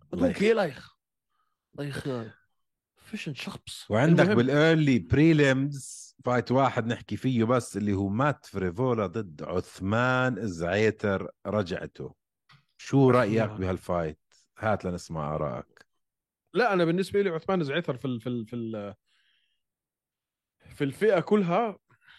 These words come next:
Speaker 1: عنده جميع ال-،
Speaker 2: بس
Speaker 1: المكونات المطلوبة
Speaker 2: طارق، إمتى
Speaker 1: لأنه،
Speaker 2: آخر
Speaker 1: لأنه
Speaker 2: مرة،
Speaker 1: يلعب على اللقب.
Speaker 2: إمتى آخر مرة لعب؟
Speaker 1: طول عمره هيك.
Speaker 2: بس قد-، لا، لا،
Speaker 1: طول،
Speaker 2: هالمرة كتير، مان. هالمرة
Speaker 1: طول
Speaker 2: كتير.
Speaker 1: عمره هيك.
Speaker 2: لا، لا، لا، مان. صار له،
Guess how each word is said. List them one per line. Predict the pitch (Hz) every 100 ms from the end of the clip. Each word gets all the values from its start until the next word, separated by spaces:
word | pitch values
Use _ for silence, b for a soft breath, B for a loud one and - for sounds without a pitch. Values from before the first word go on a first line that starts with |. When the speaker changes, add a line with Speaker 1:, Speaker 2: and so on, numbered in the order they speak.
| b b b b _
Speaker 1:
عنده | 143 185 170
جميع | 151 160 214 247 156
ال-، | 165 139 131 123 139
Speaker 2:
بس | 131
Speaker 1:
المكونات | 143 160 151 151 165 180 175
المطلوبة | 151 143 104
Speaker 2:
طارق، | 120 - -
إمتى | - -
Speaker 1:
لأنه، |
Speaker 2:
آخر | - -
Speaker 1:
لأنه | - -
Speaker 2:
مرة، | 170
Speaker 1:
يلعب | - 151
على | 131
اللقب. | 160 175 113 - _ _ _ _ _ _ _ 107
Speaker 2:
إمتى | 110 131 107
آخر | -
مرة | 113 110 92 82 78
لعب؟ | 78 92 85 - _ _ _ _ _ _
Speaker 1:
طول | 196 175
عمره | 151 120
هيك. | 104 - _ _ _ _ _ _ _ _ _ _ _ _ _ _ _ _
Speaker 2:
بس | - -
قد-، | 80 76 98
لا، | 104 113
لا، | 107
Speaker 1:
طول، | 82
Speaker 2:
هالمرة | 73 92 90
كتير، | - - 98 101
مان. | 71 65 62 _ _ _ -
هالمرة | 80 87 87
Speaker 1:
طول | - 220
Speaker 2:
كتير. | 202
Speaker 1:
عمره | 196 147
هيك. | 120 - - _ _ _ _ 80
Speaker 2:
لا، | 98 113
لا، | 101 95
لا، | 104
مان. | 87 82
صار | - 113
له، | 139 120